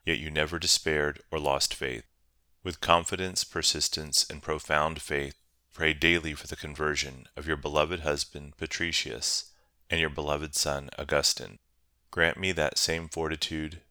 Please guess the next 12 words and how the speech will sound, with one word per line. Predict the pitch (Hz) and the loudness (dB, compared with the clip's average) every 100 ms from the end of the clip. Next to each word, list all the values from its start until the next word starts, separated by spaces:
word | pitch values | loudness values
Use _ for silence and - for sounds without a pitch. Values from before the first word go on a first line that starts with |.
| - | -4
patience, | - 82 - 90 85 | 0 2 2 0 0
and | 82 80 | -2 -4
trust | - 67 67 - - | -2 0 0 -2 -2
in | 82 | -6
the | 76 | -6
Lord. | 67 67 65 65 - _ _ _ _ _ _ 92 | -4 -6 -6 -10 -16 _ _ _ _ _ _ -2
Intercede | 85 90 - 101 - | 0 2 4 2 -2
for | 98 | -4
me, | 85 76 | -2 -2
dear | 69 76 | 0 0
Saint | 78 - 82 - | 2 2 0 -2
Monica, | 71 69 - 65 67 | -6 -6 -6 -8 -8